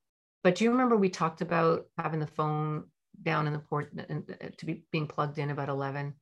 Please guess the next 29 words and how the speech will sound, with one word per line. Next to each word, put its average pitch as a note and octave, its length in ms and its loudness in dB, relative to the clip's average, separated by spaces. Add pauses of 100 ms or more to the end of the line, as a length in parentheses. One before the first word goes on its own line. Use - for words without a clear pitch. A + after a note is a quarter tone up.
(340)
And G3+ 180 4
I G3+ 80 4
love F3+ 260 8
you. F3+ 440 2
I'm E3+ 100 2
gonna E3 200 2
give D#3+ 140 -2
you D#3+ 60 0
a - 20 -12
couple F3+ 260 -4
more F3+ 200 4
minutes, E3 280 0
maybe E3 200 -4
five, D#3+ 400 -2
ten F3 160 -2
more E3 140 0
minutes. D#3+ 420 -4
And D#3 140 -4
then D#3 340 -4
do - 80 -6
you E3+ 60 0
think F3 160 -4
you E3+ 80 -10
could - 180 -8
plug E3 200 -4
it E3 60 -6
downstairs E3 460 -6
for F3 140 -12
me? F3+ 180 -6